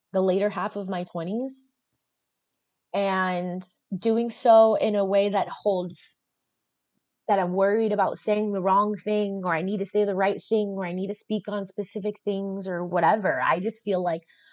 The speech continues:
I had something to say and I would just like to say it. And I wanna speak on topics that we are universally experiencing, or maybe not universally experiencing. So it's difficult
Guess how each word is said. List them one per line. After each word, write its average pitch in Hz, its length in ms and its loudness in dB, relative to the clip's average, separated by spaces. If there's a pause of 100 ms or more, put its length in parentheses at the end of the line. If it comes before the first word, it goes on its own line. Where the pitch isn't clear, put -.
(140)
I 220 140 4
had 226 260 2
something 190 400 -4
to 135 80 -10
say 190 420 0 (300)
and 165 220 -6
I 185 160 2
would 190 180 -2
just 165 180 -8
like 156 200 -8
to 165 80 -16
say 165 340 -2
it. 135 100 -8
And 196 120 -4
I 202 80 -2
wanna 208 180 -2
speak 262 360 -6
on 202 160 -2
topics 214 440 0
that - 220 2
we 214 260 -2
are 202 100 2
universally 202 920 -2
experiencing, 277 480 -8
or 226 80 -6
maybe 285 240 -2
not 233 320 -6 (420)
universally 196 460 -2
experiencing. 180 720 -10 (2000)
So 247 200 2
it's 247 200 0
difficult 285 600 2